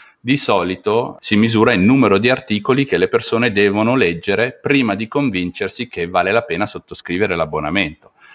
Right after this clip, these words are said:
Andrò prima su un articolo, capisco che non riesco a leggerlo tutto, troverò un altro articolo, capisco che non riesco a leggerlo tutto, dopo un certo numero di articoli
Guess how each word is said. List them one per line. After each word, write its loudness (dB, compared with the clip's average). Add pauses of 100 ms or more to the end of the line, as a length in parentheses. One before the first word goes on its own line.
(180)
Andrò -2
prima 0
su -10
un 0
articolo, -2
capisco -4
che -2
non 0
riesco -2
a 2
leggerlo 0
tutto, -2
troverò 2
un 0
altro 0
articolo, 0
capisco -6
che -4
non 0
riesco 0
a 4
leggerlo 0
tutto, -4
dopo 0
un -4
certo 0
numero 2
di -2
articoli -2